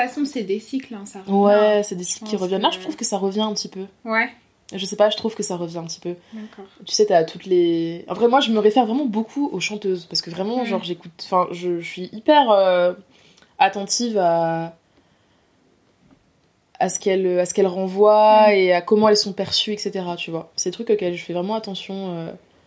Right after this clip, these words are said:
Speaker 2: parce que c'est, je sais que c'est des choses qui m'ont affectée par le passé,
Speaker 1: Hmm.
Speaker 2: dans ma manière de me voir, et donc, du coup, j'essaye vraiment de,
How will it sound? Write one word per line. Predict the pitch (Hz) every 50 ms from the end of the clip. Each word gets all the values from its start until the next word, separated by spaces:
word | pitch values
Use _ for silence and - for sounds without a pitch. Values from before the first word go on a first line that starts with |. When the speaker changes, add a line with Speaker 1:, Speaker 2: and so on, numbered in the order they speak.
| _ _ _ _ _ _ _ _ _ _ _ _ _ _
Speaker 2:
parce | 196 185 -
que | -
c'est, | 190 196 196 196
je | 180
sais | 185 - 226
que | -
c'est | 208
des | 185
choses | 165 220 220
qui | - - 202
m'ont | 185 175 170
affectée | 170 170 - 190 - 226
par | 214 208 190
le | 180
passé, | 170 175 170 165 - 208 254 -
Speaker 1:
Hmm. | 262 233 220 214 - _ _ _
Speaker 2:
dans | 190
ma | 175 170
manière | 170 175 180 202 196
de | 190 190
me | 175 170
voir, | 170 175 185 226 226 - - -
et | - 180
donc, | 175 175 170
du | 175
coup, | 180 - 233
j'essaye | 208 190 180 - 180 170
vraiment | 170 165 196 233 240
de, | 208 196 180 175 170 165 165 165 160 165 165